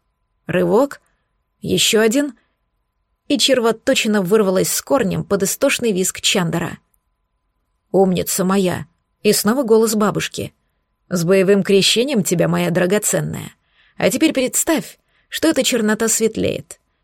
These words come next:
а потом и вовсе тает, как туман по утру».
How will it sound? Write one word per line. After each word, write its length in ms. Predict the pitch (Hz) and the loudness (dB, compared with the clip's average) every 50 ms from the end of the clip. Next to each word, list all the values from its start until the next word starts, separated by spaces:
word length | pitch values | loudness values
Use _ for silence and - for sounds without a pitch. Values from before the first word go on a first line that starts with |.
| _ | _
а 140 | - - 180 | -4 -2 0
потом 280 | - 202 202 202 196 208 | 2 2 2 2 2 4
и 40 | 208 | 4
вовсе 280 | 208 208 196 - - | 4 2 2 0 -2
тает, 300 | 214 - 320 311 214 - | 0 0 0 0 0 -2
как 200 | - - 156 - | -4 -8 -8 -6
туман 320 | - 185 185 226 269 247 190 | -4 -2 -2 0 -2 -2 -4
по 120 | - 160 | -4 -4
утру». 400 | 82 78 71 - - 80 - - | -4 -4 -4 -4 -4 -6 -6 -8